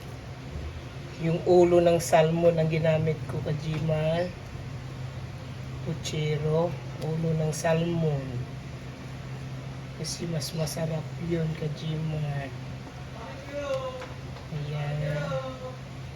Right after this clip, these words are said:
Ayan, Kajimar. Pakuluan muna natin, Kajimar, para maluto lahat ng mga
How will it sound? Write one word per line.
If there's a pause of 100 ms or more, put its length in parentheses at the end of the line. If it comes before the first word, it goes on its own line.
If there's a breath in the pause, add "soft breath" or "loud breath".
(680)
Ayan,
Kajimar. (1300)
Pakuluan
muna
natin,
Kajimar,
para
maluto
lahat (160)
ng
mga